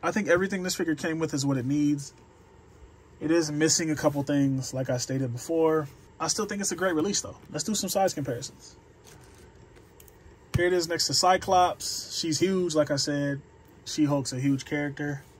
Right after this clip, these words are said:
She is next to a Wave Mate, Model twenty right there. Model twenty-four, whichever one you want it to be is what it is.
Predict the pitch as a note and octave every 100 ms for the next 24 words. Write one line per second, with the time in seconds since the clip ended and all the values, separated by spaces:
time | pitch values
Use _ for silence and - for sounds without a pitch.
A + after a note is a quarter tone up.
0 | - - - - G3+ G3 F3 F3+ - E3
1 | D3 G3+ G3 F#3+ F#3+ F3+ - - D3+ D#3
2 | D#3 - F#3 F3 E3+ E3 F3 F3 D#3 D3+
3 | D3+ E3 C#3+ E3 D#3 D3 D3+ C#3+ C#3+ C#3+
4 | C#3 C#3+ C3 A#2+ C#3 C#3 C3 B2 C#3+ E3
5 | E3+ E3+ - - -